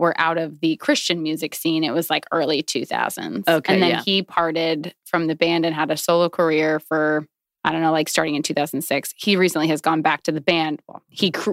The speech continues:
Speaker 1: he recreated his own band, but he has,
Speaker 2: Okay.
Speaker 1: there's no Christian affiliation, but
Speaker 2: Because did I ever
Speaker 1: he's
Speaker 2: tell
Speaker 1: our
Speaker 2: you
Speaker 1: favorite.
Speaker 2: that my first professional job was a D J at a Christian radio station?
Speaker 1: Mm.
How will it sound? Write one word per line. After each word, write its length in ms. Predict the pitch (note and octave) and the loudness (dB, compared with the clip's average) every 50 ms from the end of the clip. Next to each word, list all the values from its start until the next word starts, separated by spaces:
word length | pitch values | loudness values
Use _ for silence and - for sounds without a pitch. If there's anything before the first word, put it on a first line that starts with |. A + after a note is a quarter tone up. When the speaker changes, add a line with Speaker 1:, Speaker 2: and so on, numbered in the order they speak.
| - - | -4 0
Speaker 1:
he 180 | - D4+ C#4+ | 0 0 2
recreated 800 | A3 F3+ A#3+ B3 G#3 - - F#3+ F3+ E3 E3 E3 D#3+ D#3+ D#3 C#3+ | 2 2 2 2 0 0 2 2 4 4 4 2 2 0 -4 -2
his 220 | - D#3+ D#3 D3+ D#3+ | 0 -2 0 2 2
own 160 | D3 D3+ D3+ | 0 0 0
band, 340 | - D3+ C#3+ B2 - - - | 0 -2 -2 -2 -4 -6 -8
but 120 | - - | -8 -10
he 200 | - - - - - | -10 -12 -14 -12 -4
has, 160 | - E3+ E3+ D#3+ D3 | 0 2 2 2 0
Speaker 2:
Okay. 200 | - - C#3+ B2+ | -2 -4 -4 0
Speaker 1:
there's 220 | C#3 D#3 D3+ - - | 0 0 0 0 0
no 160 | D3 D3+ - | 0 -2 -2
Christian 520 | - - - F#3 - - - A#2 A#2+ - - | -2 0 0 0 0 0 -2 -2 -2 -4 -6
affiliation, 640 | - - G1+ G1+ G1+ G1+ G1+ - - - - - - | -6 -4 -4 -4 -2 -2 -2 -2 -2 -4 -4 -6 -8
but 200 | - - - - _ _ _ _ _ - - | -8 -10 -12 -14 _ _ _ _ _ -2 0
Speaker 2:
Because 260 | A3+ A#3 - C#4 B3+ | 2 2 4 2 2
did 140 | A#3 B3+ B3+ | 2 2 2
I 100 | D4+ F4+ A4+ B4+ | 2 2 2 2
ever 140 | A#4 F#4 D#4 | 2 2 4
Speaker 1:
he's 80 | G#3+ | 4
Speaker 2:
tell 120 | A#3+ C4+ B3+ | 4 4 4
Speaker 1:
our 40 | B3+ | 4
Speaker 2:
you 480 | C4 B3+ B3+ B3+ B3 B3 A#3+ A#3+ A#3 | 4 6 6 6 6 6 6 6 4
Speaker 1:
favorite. 540 | - - - - - - - _ - - - - - | 4 2 -2 -6 -6 -8 -10 _ -12 -12 -10 -4 0
Speaker 2:
that 200 | F#3 - - - | 2 2 2 2
my 260 | A3 A3 A3 A3+ A#3+ | 2 2 2 2 0
first 580 | A3+ - - - F#3+ F#3 G3 F#3 F3+ - - - | -2 -2 0 2 4 4 2 2 0 -4 -4 -2
professional 880 | - E3+ D#3 - - D#3 D3+ C#3+ - - E3+ D#3+ E3 E3 E3+ F3 F3+ F3 F#3 | -2 -2 -2 0 0 0 0 0 0 0 2 4 4 4 2 2 0 -2 -2
job 580 | - F3+ E3 D#3+ E3+ F#3 F#3+ G3 G3+ G3+ G#3 - _ _ _ _ | 0 2 2 4 4 2 2 2 0 -2 -2 -6 _ _ _ _
was 360 | - F3 E3+ E3 E3 D#3+ D#3+ - - | 2 4 4 4 4 2 0 -2 -2
a 80 | D#3+ D3 | -2 -2
D 280 | C#3 B2+ D#3+ D#3 E3 E3+ | 0 0 2 2 2 4
J 260 | D#3 F#3+ F3 F3+ F3 | 4 2 4 4 4
at 60 | D3+ C#3 | 2 0
a 40 | B2 | -2
Christian 560 | - - - F3+ D#3+ - - F#3 E3 D#3+ D3+ | -4 -4 -2 -2 0 0 2 2 2 2 2
radio 380 | C#3 C3+ C3+ C3+ D3 D#3+ E3+ | 2 2 4 4 4 4 2
station? 720 | D#3 D3+ D#3 F#3 F#3 F#3+ F#3 - - G#3+ G#3+ G#3+ G#3+ G#3+ F3+ | 2 2 2 2 2 4 2 2 2 2 4 4 4 2 2
Speaker 1:
Mm. 180 | D#3 A3+ - | 0 -2 -4